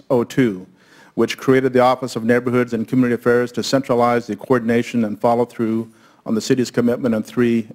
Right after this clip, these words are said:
areas: citywide outreach, neighborhood programs, and demographic diversity. The,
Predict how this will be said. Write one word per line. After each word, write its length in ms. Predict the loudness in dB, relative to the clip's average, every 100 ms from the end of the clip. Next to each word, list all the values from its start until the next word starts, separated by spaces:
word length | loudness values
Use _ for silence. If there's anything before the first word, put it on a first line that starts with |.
| -2
areas: 400 | 0 -2 -6 -8
citywide 400 | -2 0 2 2
outreach, 600 | 2 2 0 0 -6 -20 _ _ _ _
neighborhood 420 | -2 0 0 0
programs, 760 | 2 0 2 0 0 -2 -6 -10 _ _ _ -6
and 240 | -4 0
demographic 560 | 2 2 2 0 0 -2
diversity. 640 | 0 0 0 -4 -10 -12 -20 _ _ _ _ _ _ _ _ _ _ _ _ _ _ _ _ _ _ _ _ -20 _ _ _ _ _ _ _ _ _ _ _ _
The, 480 | -4 0 2 2 -2